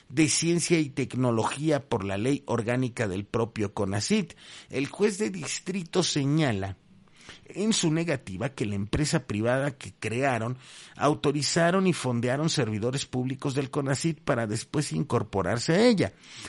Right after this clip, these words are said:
y en la que ellos mismos utilizaron recursos federales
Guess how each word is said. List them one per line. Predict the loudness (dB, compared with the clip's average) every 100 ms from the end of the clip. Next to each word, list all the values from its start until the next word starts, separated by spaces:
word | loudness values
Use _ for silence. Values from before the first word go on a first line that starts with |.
| -16
y | 2 6
en | 6 4
la | 2
que | 0 -2
ellos | 2 4 4 2 4
mismos | 4 4 2 0 0
utilizaron | 0 -2 -2 0 2 2 2
recursos | 0 -2 -2 -2 -2
federales | 2 2 4 2 2 0 -2